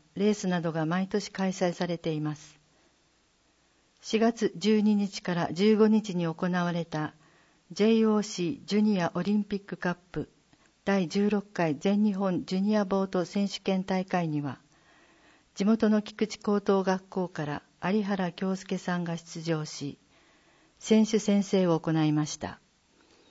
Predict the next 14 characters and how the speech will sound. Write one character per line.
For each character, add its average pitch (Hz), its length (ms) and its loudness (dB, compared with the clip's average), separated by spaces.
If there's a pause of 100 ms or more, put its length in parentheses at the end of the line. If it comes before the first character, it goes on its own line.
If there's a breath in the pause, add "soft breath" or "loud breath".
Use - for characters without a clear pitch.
(340 loud breath)
有 214 220 2
原 220 240 2
さ 196 220 0
ん 175 60 0
は 170 140 0
ボ 190 180 0
ー - 40 2
ト 220 120 2
競 208 220 4
技 185 140 -2
に 165 120 0
つ 165 140 -8
い 156 120 -4
て、 - 280 -6